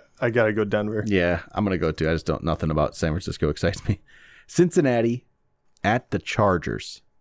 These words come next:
Speaker 2: Chargers, fourteen-point favorites.
Speaker 1: I thought, yeah, I mean, obviously I knew it was gonna be high. I was hoping, like,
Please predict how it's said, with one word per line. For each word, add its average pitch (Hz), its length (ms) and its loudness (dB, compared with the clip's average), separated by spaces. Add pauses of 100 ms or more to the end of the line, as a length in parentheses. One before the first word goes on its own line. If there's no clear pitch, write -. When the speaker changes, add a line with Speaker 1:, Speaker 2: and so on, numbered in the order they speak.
(1300)
Speaker 2:
Chargers, 127 600 0 (640)
fourteen-point 139 1200 -4
favorites. - 680 -4
Speaker 1:
I - 40 -18
thought, 113 320 -6
yeah, 117 100 0
I 120 60 0
mean, 131 160 0
obviously 120 340 2
I 110 60 -2
knew 113 80 -2
it 113 40 0
was 107 120 -4
gonna 113 120 -6
be 107 60 -6
high. 113 120 4
I - 20 2
was 110 120 -2
hoping, 113 240 -2
like, 107 200 -6